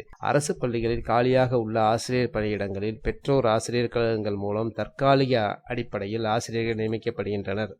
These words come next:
முதுநிலை பட்டதாரி ஆசிரியர்களுக்கு பதினெட்டாயிரம், பட்டதாரி ஆசிரியர்களுக்கு பதினஞ்சாயிரம், இடைநிலை ஆசிரியர்களுக்கு பத்தாயிரம் என சம்பளம் நிர்ணயிக்கப்பட்டுள்ளது. தற்காலிக முறையில் நியமிக்கப்பட்ட இந்த ஆசிரியர்கள் மூலமே காலத்தை கழித்து விடலாம் என்பது அரசின் எண்ணம். பொதுவெளியில்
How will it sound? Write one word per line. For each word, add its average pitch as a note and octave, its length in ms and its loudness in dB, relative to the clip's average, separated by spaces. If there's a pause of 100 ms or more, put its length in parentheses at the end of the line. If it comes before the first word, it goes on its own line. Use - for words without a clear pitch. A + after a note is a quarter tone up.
முதுநிலை D#3 360 8
பட்டதாரி A#2+ 480 2
ஆசிரியர்களுக்கு G#2+ 840 -2
பதினெட்டாயிரம், A2 760 0 (160)
பட்டதாரி C#3+ 520 8
ஆசிரியர்களுக்கு G#2 480 -2 (240)
பதினஞ்சாயிரம், A2 760 0 (200)
இடைநிலை C#3+ 500 8
ஆசிரியர்களுக்கு A2 760 0
பத்தாயிரம் A#2 640 0
என A2+ 220 0
சம்பளம் A2+ 420 0
நிர்ணயிக்கப்பட்டுள்ளது. G#2+ 920 -4 (200)
தற்காலிக D#3 600 10
முறையில் A#2+ 300 2
நியமிக்கப்பட்ட A#2 600 0
இந்த G2+ 160 0
ஆசிரியர்கள் A2+ 540 0
மூலமே G#2 460 0
காலத்தை A#2+ 460 2
கழித்து A#2 380 -2
விடலாம் A2 300 0
என்பது G#2+ 360 0
அரசின் A2 400 -2
எண்ணம். G2+ 400 -4 (100)
பொதுவெளியில் C#3 720 8